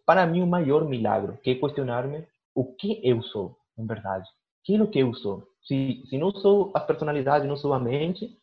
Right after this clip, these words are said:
que eu sou? É nesse perguntar que eu sou. Essa voz que eu escutava começou a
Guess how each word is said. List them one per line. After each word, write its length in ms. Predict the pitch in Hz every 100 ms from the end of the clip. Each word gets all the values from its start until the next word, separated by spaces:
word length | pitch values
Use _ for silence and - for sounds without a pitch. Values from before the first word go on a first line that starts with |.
| _
que 80 | -
eu 80 | 196
sou? 300 | - 110 104 135
É 40 |
nesse 160 | 156 185
perguntar 580 | 185 180 170 139 143 151
que 80 |
eu 60 | 160
sou. 240 | 180 185 - _ -
Essa 240 | 180 208
voz 220 | 151 170 180
que 80 |
eu 100 | 151
escutava 760 | 147 - - 113 120 165 202 180 - -
começou 380 | 139 131 139
a 500 | 160 165 147 151 -